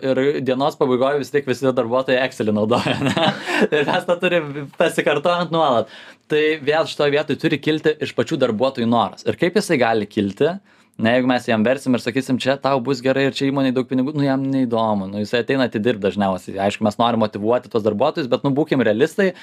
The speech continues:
visi jie žiūri savo, savo naudos. Tai kaip šitoje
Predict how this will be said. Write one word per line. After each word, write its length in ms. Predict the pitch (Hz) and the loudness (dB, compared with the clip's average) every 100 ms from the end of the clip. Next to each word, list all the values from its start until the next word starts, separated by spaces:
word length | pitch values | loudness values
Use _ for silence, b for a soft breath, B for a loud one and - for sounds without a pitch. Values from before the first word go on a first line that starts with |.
| B - | B -4
visi 240 | 165 190 | -2 2
jie 560 | 180 143 - 123 127 135 131 123 117 123 | 2 0 -2 -2 0 2 2 2 0 -2
žiūri 340 | 113 123 160 135 | -4 -2 0 -2
savo, 640 | - 143 143 131 120 113 | -2 -2 0 0 0 -4
savo 260 | - 131 131 | -4 -2 0
naudos. 380 | 123 110 78 _ B B _ | 0 -2 -4 _ B B _
Tai 80 | 117 | -2
kaip 180 | 170 185 | 0 -2
šitoje 320 | 147 131 | -2 0